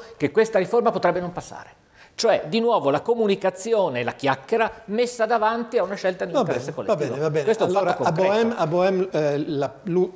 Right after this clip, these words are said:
Speaker 2: la penultima domanda, perché la, l'ultima la faccio a Belci, ed è la sollecitazione di, eh, di Cucchini. I nostri parlamentari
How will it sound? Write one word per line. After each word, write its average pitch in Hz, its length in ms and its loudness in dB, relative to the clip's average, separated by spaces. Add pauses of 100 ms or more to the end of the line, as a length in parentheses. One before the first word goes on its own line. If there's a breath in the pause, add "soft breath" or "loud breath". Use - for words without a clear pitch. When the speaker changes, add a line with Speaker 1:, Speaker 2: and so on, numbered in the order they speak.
Speaker 2:
la 151 140 -6
penultima 156 480 0
domanda, 147 300 -2
perché 131 220 -4
la, 120 80 0
l'ultima 131 540 -4
la 120 80 -8
faccio 127 340 -10
a 131 60 -6
Belci, 160 400 2
ed 147 100 0
è 175 300 2
la 147 340 2
sollecitazione 151 840 0
di, 143 260 0
eh, 123 840 0
di 123 140 -6
Cucchini. 123 580 -8 (500 loud breath)
I 208 140 0
nostri 190 460 2
parlamentari 123 840 -2